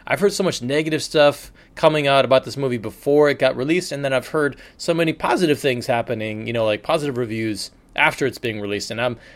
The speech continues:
I'm, I'm just firmly one of the, the dislikers of X-Men Apocalypse. You know, it's like, eh, I think, like, it sets back the superhero genre, like, by ten, ten years or,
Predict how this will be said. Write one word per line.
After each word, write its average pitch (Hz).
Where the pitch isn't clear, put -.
I'm, 143
I'm 156
just 165
firmly 170
one 135
of 120
the, 107
the 101
dislikers 117
of 110
X-Men 113
Apocalypse. 107
You 165
know, 143
it's -
like, 147
eh, 139
I 143
think, 214
like, 160
it 135
sets -
back 151
the 147
superhero 131
genre, 120
like, 117
by 120
ten, 123
ten 143
years 123
or, 131